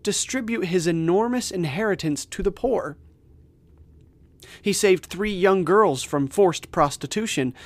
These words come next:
by bestowing them with dowries from his own pockets. He stopped the executions of three innocent men by paying for a new trial which found them not guilty.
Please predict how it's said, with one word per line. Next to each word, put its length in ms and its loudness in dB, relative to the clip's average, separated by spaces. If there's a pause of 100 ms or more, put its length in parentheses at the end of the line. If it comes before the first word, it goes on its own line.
(160)
by 120 2
bestowing 500 2
them 140 0
with 180 -4
dowries 400 2
from 200 -2
his 120 0
own 220 2
pockets. 580 -6 (1000)
He 100 0
stopped 380 0
the 120 4
executions 680 -2
of 100 -6
three 280 -6
innocent 440 0
men 240 0
by 140 2
paying 420 -2
for 180 -2
a 60 0
new 220 0
trial 440 0
which 300 -2 (260)
found 320 0
them 200 0
not 240 -2
guilty. 500 -2